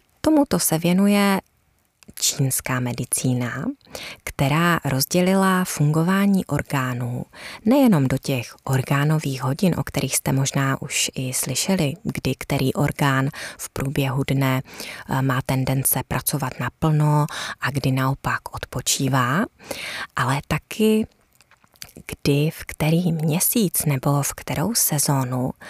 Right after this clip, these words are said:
má tendenci být který orgán v našem těle náchylnější na nějaké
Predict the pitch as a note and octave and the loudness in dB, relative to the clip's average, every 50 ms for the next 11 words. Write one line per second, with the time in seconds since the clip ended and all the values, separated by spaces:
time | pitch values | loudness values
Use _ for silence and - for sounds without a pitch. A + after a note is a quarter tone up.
0 | - - - - - - A#3 C4 D4+ D#4 D4+ - - D3+ C#3 C#3 C#3 C#3 D3 D3 | -14 -14 -14 -16 -4 0 2 4 4 4 2 2 2 2 4 4 4 2 2 2
1 | D3+ D#3+ - - - G#3 G3+ G3 F#3+ - - - - - - - - - - - | 2 2 2 2 0 0 0 0 -2 -2 -2 0 2 2 0 -2 -6 -6 -2 0
2 | G#3+ A#3 A#3+ A#3+ - - - D3+ C#3+ - - E3 E3 E3+ E3+ E3+ F3 E3+ - - | 2 4 2 2 0 0 0 0 0 0 0 0 2 2 2 2 0 -2 0 0
3 | D#3+ D#3 - - - F3 D#3+ D3+ - - D3 D3 D3 D3 D3 D3 D3 D3 D#3+ - | -2 0 0 0 0 0 0 0 -2 -2 -2 -2 0 2 2 2 2 0 -2 -4
4 | - - - - - - - - G#3+ A3 G#3+ - - G#3 G3 F#3+ F3+ E3+ E3 D#3 | -8 -16 -14 -14 -14 -10 -4 2 4 4 4 4 4 4 6 6 6 6 4 4
5 | - - D#3+ D3+ D3 C#3+ C#3+ C#3 C#3+ C#3+ D3 - - - D3 C#3+ C#3 C#3 C#3 | 2 2 2 2 2 4 2 2 2 2 0 -2 -2 -2 0 2 2 0 0